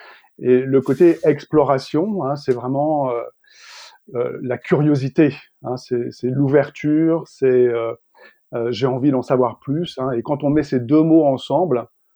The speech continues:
hein, sur je, je vais explorer ce qui donne de la valeur à quelque chose ou à une situation ou à une interaction, alors, euh, c'est la synergie de ces deux mots qui, euh, qui amène de la puissance, euh, à ce, à ce nom de appreciative inquiry ou exploration appréciative.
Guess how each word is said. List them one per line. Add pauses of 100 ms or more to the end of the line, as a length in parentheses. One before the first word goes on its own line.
(300)
hein,
sur (180)
je,
je
vais
explorer
ce
qui
donne
de
la
valeur
à
quelque
chose
ou
à
une
situation
ou
à
une
interaction, (480)
alors,
euh,
c'est
la
synergie
de
ces
deux
mots
qui,
euh, (340)
qui
amène
de
la
puissance,
euh, (540)
à
ce, (480)
à
ce
nom
de
appreciative
inquiry
ou
exploration
appréciative.